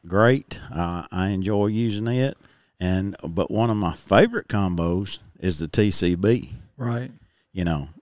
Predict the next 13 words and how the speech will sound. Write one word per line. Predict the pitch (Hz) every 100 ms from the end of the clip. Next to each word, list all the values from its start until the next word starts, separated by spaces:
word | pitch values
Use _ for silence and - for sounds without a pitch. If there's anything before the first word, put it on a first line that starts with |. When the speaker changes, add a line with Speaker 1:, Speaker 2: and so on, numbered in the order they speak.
| -
Speaker 1:
I | 90
mean, | 101 101 92 -
I'm | 123 165
a, | 143 104 87 -
I | 95 120
love | 135 143 139 120 101
light | 110 101 -
tackle. | 113 101 90 52 64 - - _ _ _ _ _ _ _
Speaker 2:
Uh-huh. | 117 113 131
Speaker 1:
So, | 131 110 101 90 82 78 _ _ _ _ _ _ -
I, | - 101
I | 110
mean, | 117 110 95 87